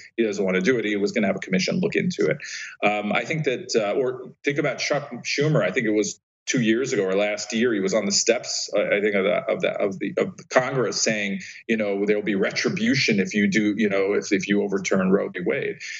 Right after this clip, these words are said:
I mean, they're trying to undermine the institution. They're trying to politicize it. They're trying to scare, um,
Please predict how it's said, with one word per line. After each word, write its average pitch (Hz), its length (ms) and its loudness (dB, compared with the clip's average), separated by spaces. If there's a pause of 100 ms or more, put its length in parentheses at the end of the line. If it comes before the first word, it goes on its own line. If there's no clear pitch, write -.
(200)
I - 20 2
mean, 117 160 0
they're 131 140 0
trying 143 240 0
to 117 100 -2
undermine 127 720 0
the 110 260 2
institution. 101 580 0
They're 95 120 2
trying 104 240 0
to 98 60 0
politicize 117 760 0
it. 110 120 0
They're 101 100 0
trying 107 380 0
to - 100 -6
scare, 117 680 0 (420)
um, 92 600 0